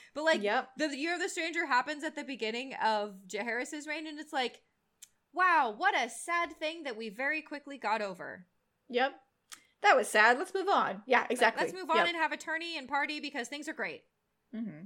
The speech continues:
Speaker 1: Like
Speaker 2: I actually, I have questions about the weather also wh-, when it comes to Harris's reign. <laughs>
Speaker 1: Uh-huh.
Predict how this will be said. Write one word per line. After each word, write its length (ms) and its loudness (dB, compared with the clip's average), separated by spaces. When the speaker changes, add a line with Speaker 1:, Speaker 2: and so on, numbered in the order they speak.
Speaker 1:
Like 260 -2
Speaker 2:
I 100 2
actually, 200 2
I 80 -2
have 200 0
questions 360 -4
about 200 0
the 80 -4
weather 520 -4
also 680 0
wh-, 340 0
when 100 -4
it 80 -6
comes 240 -8
to 80 -10
Harris's 380 -2
reign. 400 2
<laughs> 0 -
Speaker 1:
Uh-huh. 400 4